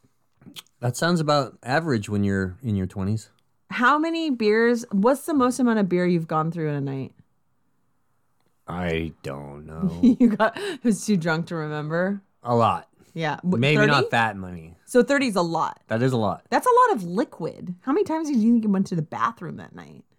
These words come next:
Speaker 2: <laughs>
Speaker 1: I don't think, maybe that's how he looks so buff. He was just filled with piss. <laughs>
Speaker 2: His self-confessed motives for the killing was a twisted fascination with female voices, especially when they were singing.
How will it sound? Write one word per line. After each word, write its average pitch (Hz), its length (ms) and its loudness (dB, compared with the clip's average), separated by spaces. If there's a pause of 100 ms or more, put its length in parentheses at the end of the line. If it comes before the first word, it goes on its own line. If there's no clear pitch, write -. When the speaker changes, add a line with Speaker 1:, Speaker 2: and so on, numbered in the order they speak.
(840)
Speaker 2:
<laughs> - 400 -10
Speaker 1:
I 113 80 2
don't 139 220 2
think, 139 220 0
maybe 127 200 4
that's 123 220 2
how 110 180 2
he 101 80 2
looks 104 220 -2
so 90 180 -2
buff. 82 320 -2
He - 80 -12
was 85 100 -8
just 90 160 -12
filled 92 260 -2
with - 180 -12
piss. - 400 -12 (200)
<laughs> - 120 2 (1700)
Speaker 2:
His 254 300 4 (100)
self-confessed 240 840 2
motives 185 400 4
for 196 120 0
the 175 80 4
killing 190 440 4
was 170 140 2
a 165 60 4
twisted 220 500 0
fascination 175 720 0
with 156 120 0
female 180 480 2
voices, 147 640 -4
especially 180 540 -2
when 160 180 2
they 151 120 2
were 156 120 -4
singing. 160 640 0